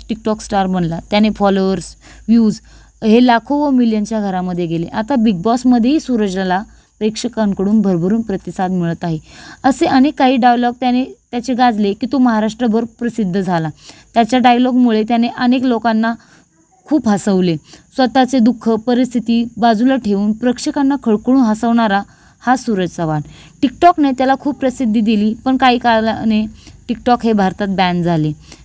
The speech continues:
त्यानंतरनं त्याने YouTube, Facebook, Instagram यावर देखील अनेक व्हिडिओ टाकून प्रसिद्धी मिळवली. सूरज चव्हाण हा बिग बॉसच्या घरात चांगल्या पद्धतीने खेळत आहे. काही टास्क त्याला जमत नाहीत व कळत देखील नाही,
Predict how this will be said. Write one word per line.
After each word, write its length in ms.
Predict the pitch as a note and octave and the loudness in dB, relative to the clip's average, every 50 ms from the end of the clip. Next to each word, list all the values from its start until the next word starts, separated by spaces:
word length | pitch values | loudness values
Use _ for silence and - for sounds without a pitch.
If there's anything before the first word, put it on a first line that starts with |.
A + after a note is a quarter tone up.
| - - | -6 -2
त्यानंतरनं 520 | D4 E4 F4 F4+ F4 E4 - D4+ C#4 C#4 | 0 0 2 2 0 2 2 2 2 2
त्याने 320 | B3+ B3+ B3 A3+ G#3+ A3 A3 B3+ - _ _ _ - | 2 2 2 2 2 0 0 -2 -6 _ _ _ 0
YouTube, 380 | A#3 B3 G#3+ G#3+ A3 A3 G#3+ A3 - - | 0 0 2 2 0 -2 -2 -2 -4 -4
Facebook, 580 | G#3 G3+ F3 F3+ G3+ G3+ G3 - - - A3+ | -2 -2 -2 -2 -2 -4 -4 -4 -4 -2 0
Instagram 540 | A3 G#3+ - B3 A#3+ G#3+ G#3 G3+ F#3+ F#3+ G#3 | 0 0 0 0 0 2 2 0 0 2 2
यावर 280 | A3 A3+ A3 A3+ A#3 A3+ | 2 2 2 2 0 0
देखील 360 | A3+ A#3 A3 - G3+ G#3+ - - - | 0 -2 -2 -2 -4 -4 -4 -4 -4
अनेक 220 | - A3+ A#3+ B3+ B3 | -2 0 0 0 0
व्हिडिओ 240 | A3 A3 A3 G#3+ G#3+ | 0 0 0 0 0
टाकून 400 | G#3 A3+ G#3 - - F#3+ G3 G#3+ B3 - _ _ | 0 0 0 0 -2 -6 -8 -8 -10 -12 _ _
प्रसिद्धी 460 | - A#3+ A#3+ - B3 G3 F#3 A3+ B3+ - - _ _ _ _ _ - | -4 -4 -2 0 -2 0 2 0 0 0 -4 _ _ _ _ _ 2
मिळवली. 380 | A#3+ C4 C4+ C4 A3 F3 E3 D#3 D3 - - - - - _ _ _ - | 4 4 6 4 4 2 0 -4 -6 -10 -16 -20 -20 -20 _ _ _ -4
सूरज 200 | D4+ D#4+ E4 F4 | -2 0 0 0
चव्हाण 340 | - - E4 D4 C#4 C#4 C#4 | 0 0 2 2 2 2 2
हा 140 | A#3+ C4 C4 | 2 2 2
बिग 220 | A3 G#3 A3+ F#3 | 2 0 0 0
बॉसच्या 340 | F#3 A3+ A#3+ B3 - C#4 A#3+ | 0 -2 -2 -2 -2 -2 -2
घरात 200 | G#3+ G#3+ G#3+ G#3+ | 0 0 0 -2
चांगल्या 360 | G#3+ - A#3 A3 A3 A3 A3+ | -2 -2 -2 0 0 0 -2
पद्धतीने 440 | A3+ A#3 A3 G3 A3 G#3+ A3+ A#3 G#3+ G#3+ | -2 -2 0 0 0 0 0 0 0 -2
खेळत 280 | - G3+ F#3+ G3 - F#3+ | -2 -2 -2 -2 -2 -4
आहे. 140 | F3+ E3 - - - | -4 -6 -6 -6 -2
काही 160 | - B3 A#3+ B3 - - - | 0 2 2 0 -2 -4 -2
टास्क 240 | A#3 G#3+ G#3+ A3 - | 0 0 0 -2 -4
त्याला 160 | A3+ G#3+ A3 | -4 -2 -2
जमत 360 | G#3+ F#3+ G#3 G#3 A3 A3 A3 | 0 0 0 0 0 0 0
नाहीत 240 | A#3 A#3 G#3 G3+ G#3 - - - - - - - | -2 0 0 -2 -4 -6 -10 -20 -20 -20 -8 -4
व 80 | - D4+ | -2 -2
कळत 240 | B3 - C#4 C4+ C4 | 0 2 2 2 2
देखील 340 | G#3+ G#3+ A3+ G#3+ - G3 F#3 | 2 2 0 0 -2 -4 -4
नाही, 180 | F3 E3+ E3 | -4 -4 -4